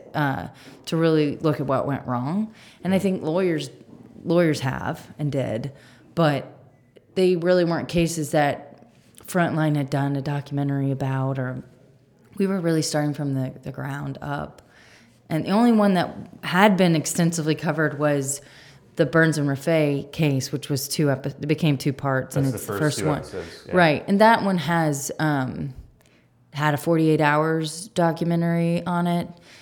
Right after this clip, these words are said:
Speaker 1: um, and had, has been a part of other programming, and I was hesitant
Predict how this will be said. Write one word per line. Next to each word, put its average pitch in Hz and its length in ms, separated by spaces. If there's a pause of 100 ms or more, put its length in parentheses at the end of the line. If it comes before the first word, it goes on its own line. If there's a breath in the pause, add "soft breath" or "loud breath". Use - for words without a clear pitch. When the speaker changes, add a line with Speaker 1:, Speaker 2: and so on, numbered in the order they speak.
(640 loud breath)
Speaker 1:
um, 151 420
and 160 160
had, 151 460
has 165 300
been 170 400
a 170 40
part 165 300
of 160 80
other 156 220
programming, 190 800
and 170 140
I 160 100
was 156 180
hesitant 160 640